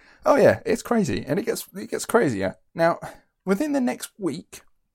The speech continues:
I'm gonna rattle off some names. Rebecca Nurse,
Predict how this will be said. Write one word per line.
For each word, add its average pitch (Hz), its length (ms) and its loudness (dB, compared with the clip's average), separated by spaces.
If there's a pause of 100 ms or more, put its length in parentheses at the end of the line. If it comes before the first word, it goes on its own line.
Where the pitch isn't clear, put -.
(560)
I'm 127 120 -6
gonna 120 160 2
rattle 127 240 2
off 117 80 -4
some 120 160 -6
names. 123 360 -4 (300)
Rebecca 202 440 2
Nurse, 160 500 0